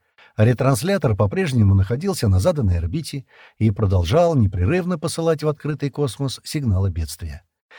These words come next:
Сигнал был сильным, и Стэн не сомневался, что парни, прикончившие полицейского, наверняка его засекли, но, видно, не обратили на него внимания. Почему, Стэн не знал. Возможно, они были заняты своими делами, и им просто было наплевать на ретранслятор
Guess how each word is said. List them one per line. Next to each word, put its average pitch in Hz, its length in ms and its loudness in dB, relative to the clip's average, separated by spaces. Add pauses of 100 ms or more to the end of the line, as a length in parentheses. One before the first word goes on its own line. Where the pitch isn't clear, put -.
(120)
Сигнал 143 460 2
был 123 180 0
сильным, 110 520 0 (180)
и 107 140 2
Стэн 120 360 0
не 110 140 4
сомневался, 120 600 0
что 101 200 -4
парни, 127 460 2
прикончившие 107 800 -2
полицейского, 98 680 -4 (380)
наверняка 196 480 4
его 190 200 2
засекли, 127 640 -2
но, 131 240 2
видно, 131 320 -2
не 131 120 2
обратили 135 400 -4
на 127 120 0
него 120 240 0
внимания. 92 560 -2 (320)
Почему, 220 580 2
Стэн 135 320 0
не 147 80 2
знал. 92 400 0 (300)
Возможно, 113 480 4
они 117 160 4
были 113 220 0
заняты 117 600 0
своими 143 380 0
делами, 104 400 2
и 196 300 -2
им 202 100 2
просто 165 320 -6
было 170 220 0
наплевать 123 500 0
на 92 100 4
ретранслятор 139 760 -2